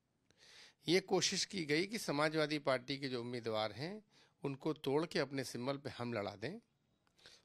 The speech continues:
और समाजवादी पार्टी का बोरी बिस्तर इस प्रदेश से पैक कर दें। तो इस मानसिकता के साथ जब लोग लड़ेंगे, और निश्चित तौर पे कांग्रेस अपने एलाइज से लड़ रही थी और भारतीय जनता पार्टी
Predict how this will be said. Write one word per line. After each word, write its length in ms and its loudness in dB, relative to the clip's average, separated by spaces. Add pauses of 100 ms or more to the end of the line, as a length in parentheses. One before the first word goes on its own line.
(100)
और 80 4
समाजवादी 560 4
पार्टी 380 0
का 120 0
बोरी 300 -2
बिस्तर 420 -4
इस 140 -6
प्रदेश 360 -4
से 200 -6 (580)
पैक 220 6
कर 120 0
दें। 200 -14 (1600)
तो 100 -18
इस 220 0
मानसिकता 680 2
के 120 -6
साथ 240 2
जब 200 -2
लोग 240 -4
लड़ेंगे, 540 -6 (1300)
और 100 -4
निश्चित 360 -6
तौर 160 2
पे 240 -4 (500)
कांग्रेस 460 4
अपने 280 0
एलाइज 280 2
से 140 -8
लड़ 180 -4
रही 180 -4
थी 240 -16 (1000)
और 120 0
भारतीय 440 -2
जनता 300 0
पार्टी 580 -6